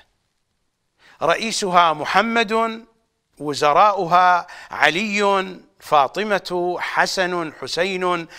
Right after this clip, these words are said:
وهكذا إلى القائم الحجة بن الحسن. هؤلاء هم وزراؤها، مجلس الوزراء فيها هؤلاء.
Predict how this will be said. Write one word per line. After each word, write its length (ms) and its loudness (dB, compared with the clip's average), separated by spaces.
وهكذا 840 2
إلى 200 0
القائم 720 0
الحجة 760 -4
بن 160 -8
الحسن. 400 -12
هؤلاء 560 -2
هم 340 -2
وزراؤها، 840 0
مجلس 580 -2
الوزراء 760 2
فيها 680 2
هؤلاء. 640 0